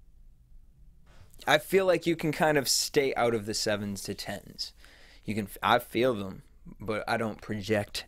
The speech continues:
them, um, because your body feels like it's being attacked.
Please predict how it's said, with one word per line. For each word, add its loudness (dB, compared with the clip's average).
them, -8
um, 2
because 2
your 2
body 4
feels 2
like 2
it's -4
being -2
attacked. 0